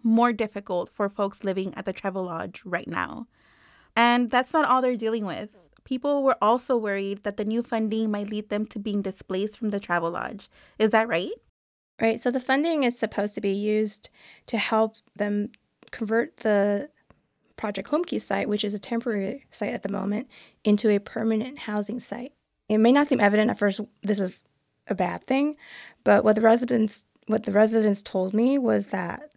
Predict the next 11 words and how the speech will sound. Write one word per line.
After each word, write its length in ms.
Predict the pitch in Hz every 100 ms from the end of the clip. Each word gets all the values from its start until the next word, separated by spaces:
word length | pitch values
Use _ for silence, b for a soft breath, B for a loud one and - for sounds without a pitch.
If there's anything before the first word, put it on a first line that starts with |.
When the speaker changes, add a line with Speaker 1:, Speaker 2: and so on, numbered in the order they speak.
| 202
Speaker 2:
manager 880 | 196 202 208 202 - - 214 214 -
of 180 | 190 185
the 160 | 190
Project 360 | - 196 - -
Homekey 420 | 202 196 - 214
site 420 | - 226 233 240
has 220 | - 196
told 440 | - - 202 202 208 _
them 520 | - 196 196 208 214 233 B B B
that 500 | 196 208 196 196 - - _ -
they 280 | 208 202